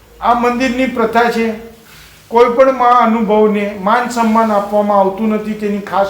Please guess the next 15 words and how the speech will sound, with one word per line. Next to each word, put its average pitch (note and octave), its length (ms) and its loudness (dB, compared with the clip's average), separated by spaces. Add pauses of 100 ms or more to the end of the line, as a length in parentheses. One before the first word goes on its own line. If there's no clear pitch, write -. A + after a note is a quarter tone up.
નોંધ G3+ 300 -2
લેજો. G3+ 340 -2 (760)
અહીંયા A3+ 280 2
અઢારે A3+ 460 4
વર્ણ A#3 340 0
સમાન A3 520 -2
છે. G#3+ 460 -8 (840)
અહીંયા A#3 280 0
કોઈનું B3+ 680 0
સન્માન A#3 420 0
કરવામાં A#3+ 440 2
આવતું A#3 280 0
નથી A#3 260 -4
માતાજી A3 560 -2
સિવાય. G#3+ 460 -2